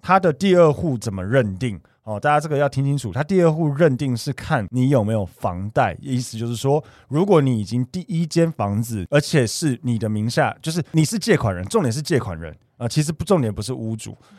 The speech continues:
哦，重点是你这个房子你是借款人，那你再买下一间，你也是借款人的话，那你就是第二间。所以呢，言下之意，什么情况不会受限制？就是第一个，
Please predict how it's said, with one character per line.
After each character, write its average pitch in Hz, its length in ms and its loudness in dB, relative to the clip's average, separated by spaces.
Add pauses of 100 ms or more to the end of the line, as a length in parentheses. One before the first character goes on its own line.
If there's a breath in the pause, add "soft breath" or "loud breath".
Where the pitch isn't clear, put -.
哦， 147 100 0
重 214 140 2
点 143 100 4
是 165 140 2
你 131 260 4
这 190 100 0
个 180 80 4
房 120 240 2
子 123 140 -2
你 104 100 -2
是 127 160 -4
借 127 200 -2
款 85 200 -6
人， 80 160 -12 (300 soft breath)
那 190 140 4
你 143 120 2
再 165 200 4
买 113 180 0
下 135 260 2
一 123 40 2
间， 127 200 0
你 139 200 2
也 120 100 2
是 131 140 -4
借 127 260 -4
款 95 180 -6
人 80 160 -14
的 85 80 -10
话， 90 240 -6 (280)
那 160 180 4
你 104 140 -4
就 127 120 -6
是 110 100 -8
第 117 180 -2
二 101 100 -4
间。 85 240 -10
所 180 180 2
以 214 140 4
呢， 123 180 4
言 120 160 0
下 151 140 2
之 143 100 -4
意， 143 60 0
什 - 280 -2
么 120 100 2
情 127 180 -2
况 156 200 2
不 113 140 -4
会 123 140 2
受 117 180 0
限 104 220 -2
制？ 98 80 -6
就 127 100 -6
是 123 180 -2 (280 loud breath)
第 185 100 0
一 220 60 0
个， 165 160 2